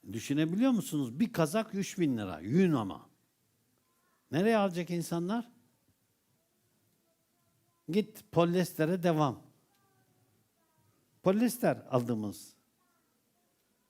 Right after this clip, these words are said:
Gömlek alacaksan pamuğa pamuk olacak veya yünlü olacak. Nereye alacak bir kimse?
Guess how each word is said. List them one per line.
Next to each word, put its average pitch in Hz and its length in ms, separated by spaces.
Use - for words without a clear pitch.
Gömlek 185 460
alacaksan 208 580
pamuğa 180 480
pamuk 180 360
olacak 117 420
veya 156 240
yünlü 190 360
olacak. 120 340
Nereye 196 260
alacak 180 400
bir 165 100
kimse? 214 560